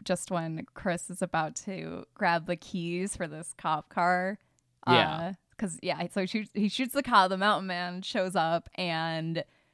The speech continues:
Speaker 1: Chris is hiding under the cop car now.
Speaker 2: Yeah.
Speaker 1: And so he grabs onto the bottom of the police car.
Speaker 2: Yeah, he, like, does, like, a pull-up, a, <laughs>
Speaker 1: <laughs>
Speaker 2: like, a, a prone pull-up onto the car.
Speaker 1: Yeah, and so the mountain man drives back to his house. So he just gets a lift back to where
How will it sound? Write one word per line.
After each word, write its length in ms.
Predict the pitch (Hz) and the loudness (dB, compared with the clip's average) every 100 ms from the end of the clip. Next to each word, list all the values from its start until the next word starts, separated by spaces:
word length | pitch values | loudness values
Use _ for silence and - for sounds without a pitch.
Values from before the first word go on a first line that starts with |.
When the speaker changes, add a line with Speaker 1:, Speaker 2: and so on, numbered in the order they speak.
| _ | _
Speaker 1:
Chris 240 | - 269 262 | 8 8 8
is 100 | 220 | -2
hiding 480 | - 180 180 214 220 | 0 4 4 4 4
under 240 | 208 196 | 4 2
the 100 | 233 | -2
cop 320 | - 180 160 | -2 0 0
car 300 | - 254 240 | 0 0 2
now. 400 | 254 262 269 269 - | 2 0 0 -2 0
Speaker 2:
Yeah. 200 | - 180 | 2 2
Speaker 1:
And 100 | 226 | 4
so 80 | 277 | 4
he 80 | 233 | 4
grabs 560 | - 190 196 196 220 - | 0 2 6 6 4 2
onto 320 | 185 185 - | 0 0 -2
the 100 | 196 | -4
bottom 420 | 160 151 147 160 | 0 0 0 -4
of 180 | 147 156 | -10 -12
the 120 | - | -14
police 460 | - - 170 165 - | -14 -12 -10 -10 -14
car. 180 | - 123 | -2 4
Speaker 2:
Yeah, 140 | 117 | 4
he, 80 | 131 | 4
like, 140 | 131 | 0
does, 120 | 135 131 | 0 -2
like, 140 | 139 | -4
a 60 | 117 | -6
pull-up, 540 | - 143 135 104 90 | -4 -2 0 0 0
a, 100 | 107 | -2
<laughs> 1040 | 117 135 143 143 156 143 143 285 262 254 147 | -2 0 0 2 2 2 2 2 2 2 2
Speaker 1:
<laughs> 40 | |
Speaker 2:
like, 220 | 156 135 123 | 2 2 2
a, 220 | 120 107 - - - | 2 0 -6 -14 -6
a 80 | 117 | 4
prone 480 | - 151 147 147 | 6 6 6 4
pull-up 480 | 135 147 135 117 110 - | 6 6 8 6 4 0
onto 320 | 110 113 117 | 0 0 -2
the 120 | 110 | -4
car. 420 | - 117 92 87 | 0 2 2 2
Speaker 1:
Yeah, 240 | 82 78 82 - | -2 -2 -8 -6
and 200 | 202 196 | -4 -4
so 240 | - 175 | -2 0
the 160 | 165 170 | 0 -2
mountain 300 | 165 160 165 | 0 -2 -2
man 180 | 151 156 | -8 -8
drives 340 | 160 151 156 | -6 -6 -4
back 240 | - - - | -4 -4 -4
to 100 | 233 | -6
his 100 | 220 | -2
house. 260 | - - | -6 -6
So 120 | - | -4
he 140 | 214 196 | -2 -2
just 240 | 202 190 | -4 -6
gets 180 | 190 - | -6 -6
a 40 | |
lift 440 | 160 147 147 - - | -10 -10 -12 -12 -8
back 280 | - - - | -8 -10 -10
to 120 | 170 | -10
where 380 | 160 147 127 165 | -8 -8 -6 -8